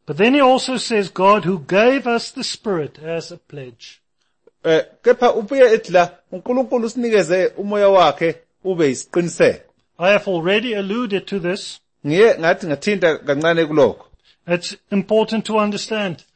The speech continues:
Speaker 2: Kubalulekile ukuthi siqonde.
Speaker 1: Christians receive the Holy Spirit in this life.
Speaker 2: AmaKristu amukela umoya oyingcwele kule mpilo.
Speaker 1: And the Spirit teaches us about Jesus.
Speaker 2: Bese umoya usifundisa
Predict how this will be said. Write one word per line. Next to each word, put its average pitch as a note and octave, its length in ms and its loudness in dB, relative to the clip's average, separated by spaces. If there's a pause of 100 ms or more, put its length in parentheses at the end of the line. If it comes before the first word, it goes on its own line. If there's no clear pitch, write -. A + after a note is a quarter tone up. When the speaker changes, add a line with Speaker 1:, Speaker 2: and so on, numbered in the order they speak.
(140)
Speaker 2:
Kubalulekile G#3 640 2
ukuthi F3 280 -4
siqonde. E3 720 2 (560)
Speaker 1:
Christians B3+ 560 -4
receive C4 640 -2
the G#3+ 140 -2
Holy G3+ 320 0
Spirit G3+ 520 -4
in F#3+ 280 -6
this F3 320 -6
life. E3+ 400 -4 (360)
Speaker 2:
AmaKristu G3+ 800 -4
amukela G3 600 0
umoya G#3 360 0
oyingcwele E3+ 640 0 (180)
kule E3 160 -2
mpilo. B2+ 360 0 (520)
Speaker 1:
And A3 220 -2
the A#3 100 -6
Spirit B3 400 -2 (100)
teaches C4 580 -4
us B3+ 240 -4
about F3 340 -6
Jesus. F#3 800 -12
Speaker 2:
Bese A3+ 380 0
umoya F#3+ 580 4 (340)
usifundisa E3 1040 -2